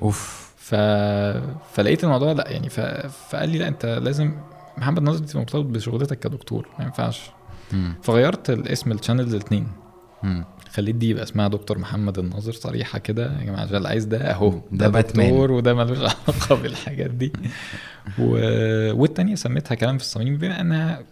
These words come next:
Speaker 1: مم.
Speaker 2: كلام عام ملوش ماسكة يعني.
Speaker 1: كويس.
Speaker 2: بس.
Speaker 1: حلو جدا.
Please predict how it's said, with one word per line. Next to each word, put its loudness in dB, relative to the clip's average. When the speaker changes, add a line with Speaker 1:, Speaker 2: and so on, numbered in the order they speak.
Speaker 1:
مم. -4
Speaker 2:
كلام 2
عام 0
ملوش -2
ماسكة -2
يعني. -12
Speaker 1:
كويس. -2
Speaker 2:
بس. -4
Speaker 1:
حلو 4
جدا. -4